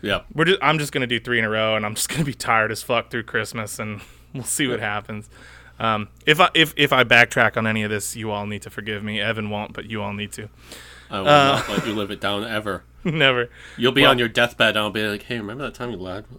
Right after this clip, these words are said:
Speaker 1: during the podcast when you
Speaker 2: Dude,
Speaker 1: said
Speaker 2: you
Speaker 1: you
Speaker 2: still
Speaker 1: did
Speaker 2: remind me
Speaker 1: figure it
Speaker 2: of,
Speaker 1: out?"
Speaker 2: like, way less important shit that I did ten years ago, so I, I
Speaker 1: <laughs>
Speaker 2: can't imagine I would ever live it down, but it's, I, I, I've learned how to deal with it. Um, <clears throat> but I am gonna be taking a lot of side steps, like, throughout these
Speaker 1: <clears throat>
Speaker 2: episodes, to just kinda talk about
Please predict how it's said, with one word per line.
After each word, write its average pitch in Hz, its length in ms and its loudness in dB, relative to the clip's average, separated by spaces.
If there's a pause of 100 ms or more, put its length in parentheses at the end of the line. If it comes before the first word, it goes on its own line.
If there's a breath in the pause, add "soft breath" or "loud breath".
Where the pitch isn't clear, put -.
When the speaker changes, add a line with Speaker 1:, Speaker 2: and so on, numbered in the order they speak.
(100)
Speaker 1:
during 98 180 -8
the 95 60 -10
podcast - 100 -16
when 92 240 -8 (120)
you 143 40 -10
Speaker 2:
Dude, 147 200 0
Speaker 1:
said - 20 -8
Speaker 2:
you 147 60 -6
Speaker 1:
you 151 40 -6
Speaker 2:
still 190 240 -2
Speaker 1:
did 214 60 2
Speaker 2:
remind 139 300 4
me 135 80 4
Speaker 1:
figure 127 80 6
it - 40 2
Speaker 2:
of, 104 80 -10
Speaker 1:
out?" - 20 0
Speaker 2:
like, 110 200 -2
way 139 320 2
less 120 260 2
important 110 380 -4
shit 110 200 -6
that 107 100 -6
I 104 100 -4
did 104 320 -8
ten 110 200 -4
years 101 220 -8
ago, 104 220 -8
so 104 240 -8
I, 104 160 -4 (120)
I 202 420 2
Speaker 1:
<laughs> - 20 -4
Speaker 2:
can't 170 240 8
imagine 120 380 2
I 104 60 0
would 101 80 0
ever 98 140 -6
live 98 140 -6
it 98 40 -16
down, 98 240 -8
but 113 100 -6
it's, - 280 -10
I, 120 260 -6
I, 113 180 -10
I've 110 180 -8
learned 104 180 -6
how - 60 -8
to 120 80 -10
deal - 180 -18
with - 160 -14
it. - 80 -20 (640 loud breath)
Um, 127 540 4 (180)
<clears throat> 143 540 -4
but 165 120 6
I 170 100 8
am 196 120 6
gonna 180 140 0
be 143 80 -2
taking 123 320 -2
a 113 60 -8
lot 107 120 -6
of 101 80 -10
side 110 360 -8
steps, - 520 -10 (220)
like, 113 120 -10
throughout 113 320 -4
these 123 140 0
Speaker 1:
<clears throat> - 0 -
Speaker 2:
episodes, 120 540 0
to 127 80 -10
just 143 140 0
kinda 247 200 -2
talk 113 320 -4
about 113 400 -4